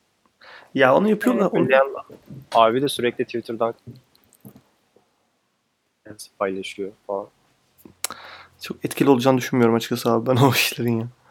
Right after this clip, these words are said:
Speaker 1: Çünkü
Speaker 3: Tabii iki yıllık bir kural var.
Speaker 1: en azından Netflix tarafından bir,
Speaker 3: Herhalde olacak.
Speaker 1: hani iki yıl, iki, iki sezon daha çekelim diyeceklerini sanmıyorum.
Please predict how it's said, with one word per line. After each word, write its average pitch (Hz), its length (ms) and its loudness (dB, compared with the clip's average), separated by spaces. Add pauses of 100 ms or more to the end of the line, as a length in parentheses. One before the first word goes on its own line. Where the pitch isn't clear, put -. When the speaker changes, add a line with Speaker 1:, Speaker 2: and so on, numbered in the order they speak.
(180)
Speaker 1:
Çünkü 123 300 -4 (200)
Speaker 3:
Tabii 147 200 0
iki 120 200 -4
yıllık - 280 -6
bir 123 60 -12
kural 123 320 -2 (480)
var. 131 180 4 (1600)
Speaker 1:
en 139 120 -6
azından 135 260 -4
Netflix 135 380 -4
tarafından 117 500 -4
bir, 107 60 -6
Speaker 3:
Herhalde 107 160 -2
olacak. 98 240 -10
Speaker 1:
hani 117 160 -8
iki - 220 -6
yıl, 120 80 0
iki, - 220 -8
iki 120 180 -12
sezon 123 280 0
daha 123 80 4
çekelim 123 360 -4
diyeceklerini 117 400 -4
sanmıyorum. 120 440 -6